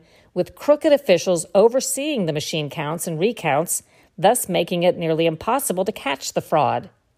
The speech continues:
I mean, this is so obvious to me, but in twenty twenty, when people were doing recounts and then certifying the machine counts, saying everything was fine, well, if you're asking crooked people who fixed the vote to certify the count,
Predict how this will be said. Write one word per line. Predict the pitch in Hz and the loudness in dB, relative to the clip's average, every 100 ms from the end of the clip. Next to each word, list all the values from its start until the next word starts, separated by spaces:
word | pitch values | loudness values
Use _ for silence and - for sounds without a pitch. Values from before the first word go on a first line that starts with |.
| _ _ _ - - | _ _ _ -20 -4
I | 208 | 2
mean, | 247 247 | 4 4
this | 277 285 | 2 0
is | 339 | -2
so | - 233 - | 4 4 4
obvious | 175 202 208 185 - | 0 0 2 2 0
to | 185 | -4
me, | 170 208 185 | 0 2 2
but | 160 151 - _ _ - | 2 0 -2 _ _ -6
in | 180 | -6
twenty | - 233 311 359 | -4 -2 -2 -4
twenty, | - 170 185 | -4 0 2
when | 202 156 | 2 -2
people | - 208 208 | 0 0 2
were | 185 | 2
doing | 165 175 156 | 2 2 2
recounts | 143 185 - 190 185 196 - - _ _ _ | 0 -2 0 -2 -2 -2 -6 -8 _ _ _
and | 165 156 | -4 0
then | 170 175 165 | 2 2 0
certifying | - 180 180 196 175 170 175 | 0 4 4 2 0 0 0
the | 175 | 0
machine | 160 - 170 175 | -2 -2 -2 -2
counts, | 180 165 170 | -4 -4 -4
saying | - 165 160 | -4 -2 0
everything | 170 175 165 | 0 0 -2
was | 151 - | -2 -4
fine, | - 151 156 190 208 - _ _ _ _ - | -4 -4 -2 -4 -6 -10 _ _ _ _ -2
well, | 233 | 0
if | 254 254 | 2 2
you're | 254 | 2
asking | 233 311 320 - 254 208 - _ | 2 0 0 0 2 2 -4 _
crooked | - - - 175 | 0 2 4 0
people | - 247 277 202 | 0 0 2 2
who | 170 | 0
fixed | - 226 226 - | 0 0 0 0
the | 175 | 2
vote | 156 208 226 | 6 6 4
to | - | 0
certify | 175 - 214 214 185 151 | -2 2 2 2 0 -2
the | 147 | -4
count, | - 247 185 160 | 0 2 2 -4